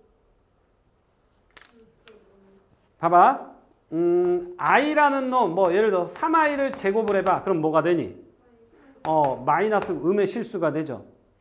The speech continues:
자, 허수를 제곱하면 음의 실수가 되나? 예를 들어서 이렇게 생긴 놈도 허수잖아요. 이 플러스 I도. 이거 제곱하면은요, 삼 플러스 사 아이가 되니까 또 다른 허수가 나와.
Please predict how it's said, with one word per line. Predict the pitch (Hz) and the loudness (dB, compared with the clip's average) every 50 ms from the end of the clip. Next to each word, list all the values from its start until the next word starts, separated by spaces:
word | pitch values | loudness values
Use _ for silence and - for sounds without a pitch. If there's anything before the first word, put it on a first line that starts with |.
| _ _ _ _ _ _ _ _ _ | _ _ _ _ _ _ _ _ _
자, | - 190 | -4 -4
허수를 | 147 - - - - 381 370 370 370 359 349 339 - | -4 -4 0 2 4 4 4 4 4 2 2 2 0
제곱하면 | - 190 196 262 269 - 254 254 233 202 156 | 0 -2 -2 -2 -2 0 0 0 0 0 0
음의 | 175 202 226 214 | 0 0 0 -2
실수가 | 220 233 196 - - 185 190 175 | -4 -6 -8 -6 -4 -4 -2 -2
되나? | 175 180 214 254 269 - - - _ _ _ _ _ _ _ _ _ _ _ _ _ _ - - - - _ _ - | -2 -2 -4 -6 -8 -12 -18 -20 _ _ _ _ _ _ _ _ _ _ _ _ _ _ -20 -20 -20 -20 _ _ -4
예를 | 165 190 254 294 269 | -2 0 0 0 2
들어서 | 277 247 226 - - 262 226 - 151 | 2 2 2 4 4 2 2 2 0
이렇게 | 180 240 285 277 285 - 277 269 | 0 0 0 0 0 0 -4 -2
생긴 | - 269 269 254 262 262 254 | -2 -4 -4 -4 -4 -4 -4
놈도 | 247 240 240 233 226 262 302 311 311 311 285 - - - | -4 -4 -4 -4 -4 -2 0 0 0 0 -2 -4 -10 -12
허수잖아요. | - - 330 330 330 311 254 220 220 208 226 269 285 220 156 185 | -6 -4 -2 -2 -2 -2 -2 -2 0 0 0 0 0 -2 -4 -6
이 | 220 | -8
플러스 | 208 - 240 240 180 - - | -6 -4 0 0 0 0 0
I도. | 190 170 160 151 147 127 | 0 0 0 0 -2 -4
이거 | 139 202 233 269 262 262 | -6 -2 0 0 0 0
제곱하면은요, | - - 180 196 254 - - 254 247 233 226 220 214 214 226 269 247 156 127 - - - - _ _ _ _ _ - - | 0 -2 -2 0 -2 0 0 0 0 0 0 0 0 0 0 0 0 0 -2 -6 -14 -20 -20 _ _ _ _ _ -20 -20
삼 | - - - - - 294 294 302 302 294 - | -18 -18 -8 -4 -2 -2 -2 -2 -4 -6 -8
플러스 | - 311 302 277 262 262 262 262 | -4 0 2 2 2 0 -4 -10
사 | - - - 254 262 | -8 -4 0 2 2
아이가 | 262 247 233 233 220 | 2 2 2 0 0
되니까 | 208 196 190 190 240 247 240 - | 0 0 0 0 -2 -4 -4 -2
또 | - 349 349 | -2 0 2
다른 | 349 330 320 294 294 247 | 4 4 4 2 0 -2
허수가 | - 330 349 - - 285 262 247 | -2 -2 -2 -2 -4 -2 -2 0
나와. | 190 156 147 160 175 143 | 0 0 0 0 0 -2